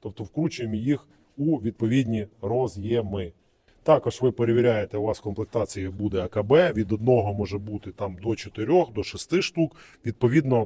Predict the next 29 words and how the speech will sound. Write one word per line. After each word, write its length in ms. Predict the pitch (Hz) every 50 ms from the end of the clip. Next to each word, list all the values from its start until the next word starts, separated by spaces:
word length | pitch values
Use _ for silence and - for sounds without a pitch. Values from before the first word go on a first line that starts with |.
| 95 98
до 300 | 120 127 139 143 135 110
часу, 640 | - - 123 127 135 131 - - 117 113 107 98
який 300 | 95 95 92 - 123 123
ви 120 | 113 107 98
хочете, 540 | - 123 120 110 - 104 - 110 87 85 - - - - - _ _ _
е, 240 | - 104 101 101 98
використовувати, 1040 | 95 101 95 - 113 107 - - 139 135 131 123 107 - - 107 104 104 101 107 113
реп-засіб 560 | 117 117 95 90 104 117 117 - - 104 -
увімкнений. 600 | - 104 98 98 90 82 - - 87 85 85 82 - _ - - - - - _
А 100 | - 127
К 140 | - - 147
Б 240 | 135 156 151 135 113
у 140 | 110 107 117
нас 320 | - 123 117 110 - -
модульні, 540 | 131 151 185 202 175 185 165 156 139 135 -
їх 300 | 110 113 139 165 - -
можна 360 | 113 117 127 117 113 127 117
об'єднувати. 720 | 113 - 107 104 95 92 87 80 - 82 87 87 - _ 85
Згодом 360 | 85 104 113 147 151 135 110
я 120 | 107 117 120
вам 160 | 120 113 101
покажу, 380 | - - - - 104 87 117 110
як 160 | 107 101 -
це 140 | - - 101
робити. 360 | 95 85 80 85 - - - _ _ - - - - - - - - - - - - - - _ _ -
До 280 | 113 120 165 170 143 120
вашого 440 | 123 143 143 131 - - 113 110
комплекту 600 | - - 123 120 - 131 139 127 - - - 113 101
буде 420 | 104 120 123 120 107 101 95 87